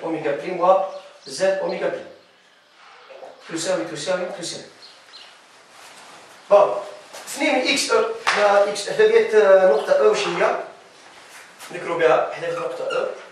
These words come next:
كاينة قبل احتذيت نقطة أو.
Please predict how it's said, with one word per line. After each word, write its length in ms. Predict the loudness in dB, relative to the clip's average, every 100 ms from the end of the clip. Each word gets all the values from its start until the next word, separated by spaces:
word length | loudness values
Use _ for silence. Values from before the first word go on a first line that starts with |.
| -20 -16 -8
كاينة 200 | -4 -4
قبل 440 | -4 -6 -6 -10 -18 -20 -20 -18 -18 -18 -20 -20 -20 -20 -20 -20 -20 -20 -20 _ _ -20 -20 _ _ _ _ _ _ _ _ _ _ _ _ _ _ _ -16
احتذيت 340 | -6 -4 -4
نقطة 400 | -6 -10 -8 -2
أو. 160 | -2